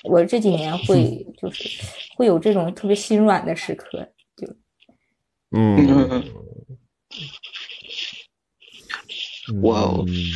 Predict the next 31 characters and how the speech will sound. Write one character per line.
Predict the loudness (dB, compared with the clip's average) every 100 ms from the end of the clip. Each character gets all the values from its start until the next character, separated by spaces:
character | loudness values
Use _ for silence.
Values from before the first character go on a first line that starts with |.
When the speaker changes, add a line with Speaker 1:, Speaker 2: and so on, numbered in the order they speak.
| -6 -8 -12 -16 0
Speaker 3:
我 | 4 6
也 | 6
有 | 6
一 | 4
点， | 4 0 -2
有 | 0 4
一 | 4
点 | 4 2 2 -2
就 | -2
是， | 2 4 6 6 2 0 -6 _ -10 -10 -6 2
呃， | 4 4 4 4 2 4
你 |
看， | 4 6
就 | 4
是 | 4
回 | 2 4
北 | 2
京 | 4 4 4
之 | 4
后， | 4 4 2
就 | 4
是 | 4
我 | 6
妈 | 4 2
肯 | 2
定 | 2
特 | 4
别 | 4 4
担 | 4 2
心 | 4 4
嘛， | 4